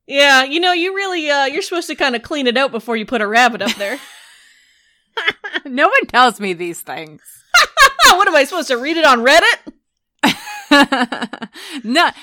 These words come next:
Speaker 2: no one tells me that during, when I surf the magicians forums. No one, no one tells me these things.
Speaker 1: Yeah, you know, it's so hard.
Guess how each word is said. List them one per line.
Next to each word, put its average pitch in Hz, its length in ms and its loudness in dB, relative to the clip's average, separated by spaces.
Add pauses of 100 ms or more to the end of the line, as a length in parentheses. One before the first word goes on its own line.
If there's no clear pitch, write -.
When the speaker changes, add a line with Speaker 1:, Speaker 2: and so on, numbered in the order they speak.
(100)
Speaker 2:
no 285 140 0
one 539 200 -4
tells 277 300 4
me 277 120 -2
that 226 220 2
during, 208 380 -4
when 208 140 -4
I 196 280 -2
surf 202 460 -6
the 185 460 -4
magicians 190 680 -8
forums. 262 640 -6
No 196 220 -6
one, 175 260 -6
no 226 220 -4
one 208 120 -4
tells 185 220 -4
me 160 120 -12
these 151 220 -12
things. - 560 -18
Speaker 1:
Yeah, 247 480 2
you 311 120 -8
know, 302 240 0
it's 311 180 -6
so 330 180 2
hard. 202 360 -4